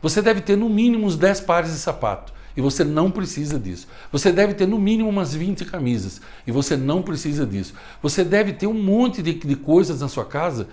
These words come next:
que você não usa e fica guardando. Isso afasta a prosperidade da sua vida. Pegue uma ou duas dessas coisas, venda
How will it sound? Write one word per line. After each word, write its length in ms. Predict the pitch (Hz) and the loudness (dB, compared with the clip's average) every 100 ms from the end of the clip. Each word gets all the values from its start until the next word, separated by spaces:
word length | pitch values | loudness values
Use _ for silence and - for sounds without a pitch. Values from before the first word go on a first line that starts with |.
| - - - | -16 -18 -4
que 100 | 160 | 0
você 260 | 175 220 | 2 2
não 300 | 202 220 262 | 2 0 2
usa 420 | 180 214 165 143 147 | 2 4 2 0 -2
e 80 | 135 | -6
fica 260 | 175 165 | -6 -4
guardando. 500 | 160 170 143 156 156 - | 0 0 2 -2 -2 -4
Isso 280 | 185 190 | -4 -4
afasta 640 | 196 190 175 185 190 - 131 | -6 -2 2 2 2 -2 -8
a 40 | |
prosperidade 680 | 135 135 - 127 117 117 113 | -6 -8 -6 -8 -4 -4 -4
da 120 | 113 | -8
sua 160 | - 113 | -10 -10
vida. 200 | 95 90 - - - - - | -10 -12 -18 -20 -20 -20 -6
Pegue 280 | - 233 202 | 0 0 2
uma 260 | 190 254 208 | 0 2 2
ou 60 | |
duas 320 | 139 170 170 143 | 2 4 4 2
dessas 260 | 135 135 | -2 -2
coisas, 340 | 170 170 135 107 | 0 0 -2 -2
venda 480 | 135 196 202 214 | -2 0 -2 -6